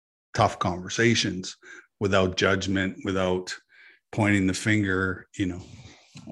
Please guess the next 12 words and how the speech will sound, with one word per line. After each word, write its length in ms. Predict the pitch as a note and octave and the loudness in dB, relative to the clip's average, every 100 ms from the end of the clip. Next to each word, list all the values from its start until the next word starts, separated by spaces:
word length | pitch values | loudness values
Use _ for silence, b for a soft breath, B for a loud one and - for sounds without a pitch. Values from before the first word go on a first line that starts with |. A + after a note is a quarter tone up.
| - B2+ - | -18 -18 -8
'cause 140 | - A#2+ | 2 6
I 80 | A#2 | 10
always 260 | A#2+ A#2 | 10 8
say, 140 | A#2 G#2 | 6 4
you 100 | F#2+ | 2
know, 120 | G2 | 0
there's, 260 | G#2 A#2 | 0 0
there's 300 | A#2 A2+ G#2 | 0 0 2
no 560 | A#2+ A#2+ B2 B2+ B2 A#2+ | 2 4 4 4 4 0
courage 640 | - B2 A2+ G2 F#2+ - - _ _ G2+ | 0 4 4 4 0 -8 -12 _ _ -2
in 120 | G2+ | 0
judgment. 480 | F#2+ F2+ D#2 D#2 | 2 2 -2 -10